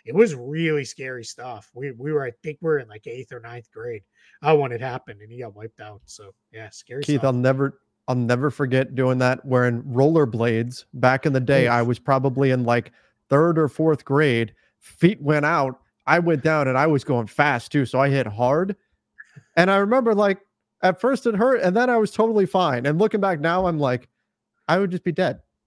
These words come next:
Speaker 2: Like,
Speaker 1: Yeah.
Speaker 2: I, I, I would not recover from that. And back then it was like, okay, I was down for, like, five minutes, and I'm back up, and I'm, and I'm good to go. Oh.
Speaker 1: There's a comedian who does a
Speaker 2: Brutal.
Speaker 1: really funny routine about,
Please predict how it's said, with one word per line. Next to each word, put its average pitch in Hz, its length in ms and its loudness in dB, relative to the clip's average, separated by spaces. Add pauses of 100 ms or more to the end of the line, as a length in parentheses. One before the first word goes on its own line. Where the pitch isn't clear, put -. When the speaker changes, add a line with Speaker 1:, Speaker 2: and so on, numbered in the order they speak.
(120)
Speaker 2:
Like, 135 160 -2
Speaker 1:
Yeah. 156 160 6
Speaker 2:
I, 147 220 -4
I, 139 40 -4 (500)
I 160 80 4
would 175 140 0
not 185 180 0
recover 165 360 -2
from 120 180 -8
that. 110 180 -4
And 143 160 0
back 185 200 0
then 190 160 0
it 165 40 -4
was 147 160 -6
like, 143 200 0 (380)
okay, 175 240 0
I 156 100 2
was 147 120 -2
down 151 240 -2
for, 147 100 -8
like, 143 160 -2
five 143 200 0
minutes, 127 260 -4
and 131 80 -2
I'm 123 100 -2
back 123 240 -2
up, 123 180 -4
and 120 80 -6
I'm, 117 260 -8
and 127 140 -4
I'm 117 100 -6
good 123 160 -6
to 123 80 -12
go. 117 220 -6 (720)
Oh. 160 180 4
Speaker 1:
There's 202 260 6
a 233 100 10 (180)
comedian 160 600 2
who 160 180 -2
does 147 260 4
a 131 160 0
Speaker 2:
Brutal. 117 140 -12
Speaker 1:
really 147 520 -2 (100)
funny 147 440 -6
routine 143 640 -8 (340)
about, 143 600 0